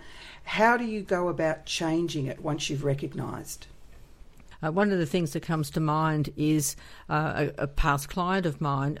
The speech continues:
Speaker 2: who, um, to get her needs met, would,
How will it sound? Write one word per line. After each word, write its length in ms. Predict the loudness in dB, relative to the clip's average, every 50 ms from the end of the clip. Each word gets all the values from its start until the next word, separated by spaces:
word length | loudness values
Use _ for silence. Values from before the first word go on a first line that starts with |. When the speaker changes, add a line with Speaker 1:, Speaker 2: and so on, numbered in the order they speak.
| -4 0
Speaker 2:
who, 400 | 2 2 4 4 4 4 2 2 0 -4 -16 -18 -18 -20 -20 -20 -20 -14 -6 -2
um, 720 | 0 0 0 0 0 0 -2 -2 -2 -4 -4 -4 -6 -6 -8 -12 -14 -16 -20 -20 -20 -20 -20 -20 -20 -20 -20 -20 -20 -20 -20 -20 -20 -20 -20 -20 -20 -20 -20 -20 -20 -20 -18 -10 -4
to 120 | -2 2 6
get 220 | 8 8 8 8
her 200 | 6 4 6 6
needs 560 | 6 6 6 6 6 6 6 4 2 -2 -4
met, 400 | -2 -2 0 0 0 0 0 -2 -8 -8 -2
would, 260 | 2 2 2 2 0